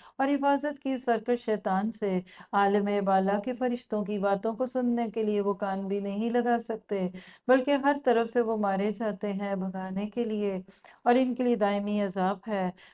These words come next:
मगर जो एक आध बार उचक ले भागे तो फौरन इनके पीछे दहकता हुआ शोला लग जाता है।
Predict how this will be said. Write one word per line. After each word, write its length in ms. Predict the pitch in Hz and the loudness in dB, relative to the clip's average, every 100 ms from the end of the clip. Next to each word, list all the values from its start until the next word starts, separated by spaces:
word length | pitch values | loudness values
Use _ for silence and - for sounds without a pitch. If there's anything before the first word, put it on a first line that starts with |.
| - | 0
मगर 340 | 208 202 214 | 2 4 4
जो 100 | 202 208 | 4 2
एक 220 | 208 202 | 2 2
आध 200 | 196 190 | 0 0
बार 220 | 196 190 196 | -2 -4 -4
उचक 360 | 190 214 214 | -4 -4 -2
ले 140 | 208 185 | -4 -2
भागे 460 | 185 180 180 185 185 | -2 -2 0 -2 -2
तो 140 | 208 | -4
फौरन 420 | - 220 226 247 247 | 0 2 2 4 2
इनके 300 | 240 240 220 | 2 0 -2
पीछे 380 | 220 214 214 208 | -4 -2 0 0
दहकता 480 | 190 214 233 - 226 | 0 0 -2 -2 0
हुआ 180 | 214 208 | 0 -2
शोला 400 | 202 185 190 196 | -2 0 2 2
लग 200 | 196 185 | 0 0
जाता 340 | 208 202 202 | 0 0 -2
है। 80 | 240 | -4